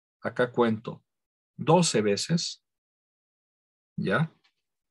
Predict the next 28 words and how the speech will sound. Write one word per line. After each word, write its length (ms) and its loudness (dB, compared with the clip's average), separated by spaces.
A 200 0
ocho 280 4
le 80 2
sumo 280 0
la 100 0
mitad 240 2
de 60 4
la 60 2
mitad, 200 -2
es 80 -4
doce, 420 0
y 120 6
doce 400 6
resulta 520 -2
que 120 -4
en 80 -2
binario 440 -2
es 160 -6
uno, 260 -2
uno, 260 0
cero. 440 0
Resulta 640 4
que 180 -6
simplemente, 1080 2
cuando 240 2
yo 200 2
quiero 220 4
sumar 600 -2